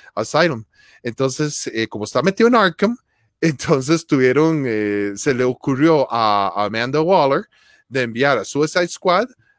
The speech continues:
a, a que infiltrara, que se metieran, que entraran a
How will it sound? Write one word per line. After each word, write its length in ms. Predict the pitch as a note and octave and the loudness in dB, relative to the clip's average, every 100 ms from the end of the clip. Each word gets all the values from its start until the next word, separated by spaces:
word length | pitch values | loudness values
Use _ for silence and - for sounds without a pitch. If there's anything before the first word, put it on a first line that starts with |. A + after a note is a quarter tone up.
| _ - | _ -2
a, 1000 | B2 A2+ G#2+ G#2 G#2 G2 F#2+ A2 A2+ G#2 | 2 2 2 0 0 -2 -4 -2 -2 -2
a 60 | |
que 140 | G#2+ B2+ | -4 -8
infiltrara, 760 | A2+ A#2 G#2 G2 C#3 C#3 D#3 | -6 -8 -8 -6 0 2 0
que 140 | G3+ C#3 | -2 -6
se 100 | A#2+ | -6
metieran, 600 | G#2+ - C3+ C3 D#3 F#3 | -6 -4 -2 0 0 -2
que 160 | - | -4
entraran 680 | A2+ G#2 C#3 C#3 C3+ D#3 G3+ | -6 -4 0 2 2 -2 -4
a 320 | A#2+ A#2+ B2+ | -4 0 0